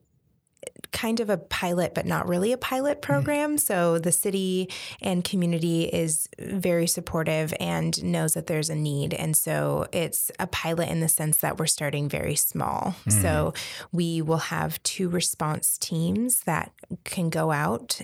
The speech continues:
Speaker 1: and, uh, respond to
Speaker 2: Mm-hmm.
Speaker 1: people in the community. And right now, the scheduling for that, um,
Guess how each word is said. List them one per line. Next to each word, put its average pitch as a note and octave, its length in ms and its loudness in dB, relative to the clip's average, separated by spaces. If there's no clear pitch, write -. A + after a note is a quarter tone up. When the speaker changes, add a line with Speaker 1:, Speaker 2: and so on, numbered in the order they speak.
Speaker 1:
and, D3+ 480 0
uh, C#3 280 -2
respond D#3+ 600 -2
to - 260 -4
Speaker 2:
Mm-hmm. F#2 320 2
Speaker 1:
people F3+ 340 0
in F3+ 80 2
the G#3 80 0
community. F3+ 640 0
And E3+ 640 0
right F3 300 2
now, E3 300 2
the D#3+ 100 0
scheduling E3 760 0
for E3 200 0
that, D3 440 0
um, D3+ 380 0